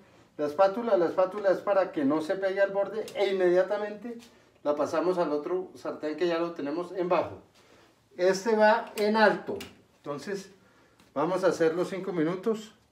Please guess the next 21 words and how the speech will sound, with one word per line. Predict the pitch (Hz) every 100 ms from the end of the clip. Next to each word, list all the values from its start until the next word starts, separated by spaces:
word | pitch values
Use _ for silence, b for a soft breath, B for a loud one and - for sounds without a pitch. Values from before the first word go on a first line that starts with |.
| -
y | 131
ya | 123 143
volvemos. | 151 139 113 95 82 - -
Muchas | 131 123 160 139
gracias. | 104 - - - - _ _ - - _ _ - 160
Mis | 147
queridos | 196 220 262
amigos, | 240 214 240 262 240
llegó | 202 196
el | 214
momento | 233 240 226 240
de | 226
la | 180
verdad. | 156 151 170 151 - - _ _ _ b b b b
Suerte | b - 208 240 254 262
o | 254
muerte, | 254 254 240 214
como | - 170 170
dicen | 175 214 214
los | 196
toreros. | 175 160 156 123 101